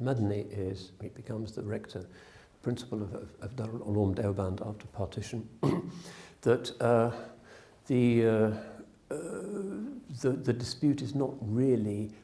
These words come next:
are you a Sufi, are you not a Sufi, because everybody's a Sufi apart from small groups of Ahl al-Hadith who have no clout at all. But it's really to do with certain issues over, uh,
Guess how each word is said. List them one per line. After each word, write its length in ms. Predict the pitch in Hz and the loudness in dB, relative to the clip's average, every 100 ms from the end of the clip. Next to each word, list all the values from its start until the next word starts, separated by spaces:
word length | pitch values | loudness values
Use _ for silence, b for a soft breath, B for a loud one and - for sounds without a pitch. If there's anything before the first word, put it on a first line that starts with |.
| B - | B 0
are 120 | 123 | 2
you 180 | 107 107 | 2 0
a 40 | |
Sufi, 460 | - 131 113 - 120 | -2 -2 -2 -2 -2
are 200 | 107 110 | -2 -2
you 140 | 104 104 | -4 0
not 200 | 120 123 | -2 -2
a 60 | |
Sufi, 320 | - - - 104 | -6 -8 -10 -12
because 260 | - 98 - | -10 -10 -4
everybody's 460 | 113 98 104 92 | -2 0 -2 -2
a 60 | 107 | -6
Sufi 400 | - 107 - 101 | -6 -6 -6 -10
apart 320 | 101 110 113 | -8 -6 -8
from 240 | - 113 98 | -6 -8 -8
small 420 | - 117 113 110 | 0 4 6 4
groups 500 | 110 110 104 - 110 | 4 2 0 -6 -8
of 120 | 104 - B B B B | -8 -12 B B B B
Ahl 140 | 120 - | -6 -4
al-Hadith 580 | 117 104 101 101 98 98 | -6 -4 -2 -2 -2 -4
who 80 | 117 | -6
have 260 | 104 101 107 | -6 -6 -4
no 160 | 104 | -4
clout 420 | 104 110 101 - - B B B B | -4 -6 -6 -8 -18 B B B B
at 160 | - - | -8 4
all. 400 | 143 90 113 - B B B B - | 6 6 2 -6 B B B B 4
But 240 | 123 - | 4 4
it's 280 | 135 127 - | -2 -4 0
really 280 | 139 135 131 | 4 6 4
to 120 | 131 | 0
do 220 | 123 127 | 2 4
with 140 | 120 117 | 4 2
certain 400 | - 110 113 117 | 0 0 0 -2
issues 540 | 123 - 107 104 98 - 107 | -4 -2 0 0 -2 -6 -4
over, 580 | 110 - 107 104 92 - - _ _ B B B B B B | -4 -2 0 0 -2 -6 -20 _ _ B B B B B B
uh, 120 | - | -10